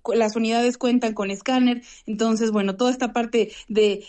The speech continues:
funcionamiento de los vehículos que se puedan resolver de manera inmediata, eh, eso auxilia Ángeles Verdes, así como la información turística. Ya lo decía yo, al depender de, de la Secretaría de Turismo, tenemos todo este base de datos de información turística,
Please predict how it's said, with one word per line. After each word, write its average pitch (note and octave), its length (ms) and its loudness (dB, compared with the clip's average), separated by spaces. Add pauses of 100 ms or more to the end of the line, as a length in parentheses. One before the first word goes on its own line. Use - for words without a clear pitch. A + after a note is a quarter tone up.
(100)
funcionamiento B3 840 2
de A#3 120 4
los G#3 160 2
vehículos A3 720 2
que G#3 100 -2
se G#3 140 -4
puedan A3+ 320 2
resolver G#3+ 420 0
de G#3 80 0
manera G#3 280 0
inmediata, A3+ 680 -2 (260)
eh, G3+ 240 0
eso A3 460 2
auxilia G#3 560 0
Ángeles B3 340 0
Verdes, C#4+ 240 0
así C4 180 -4
como C#4 200 2
la B3+ 80 4
información A#3 760 0
turística. C#4+ 580 0 (380)
Ya A#3+ 100 0
lo A#3+ 100 4
decía A#3 260 2
yo, B3 140 0
al A#3+ 80 2
depender A3 380 0
de, A3+ 240 0
de G3+ 100 -2
la G3+ 100 0
Secretaría A3 340 -2
de A3+ 40 -4
Turismo, A#3 360 0
tenemos G#3+ 400 0
todo A3+ 240 2
este A3 400 0 (240)
base A#3+ 260 -2
de A#3 120 2
datos A#3 240 0
de A3+ 80 2
información G#3 520 0
turística, C4+ 640 0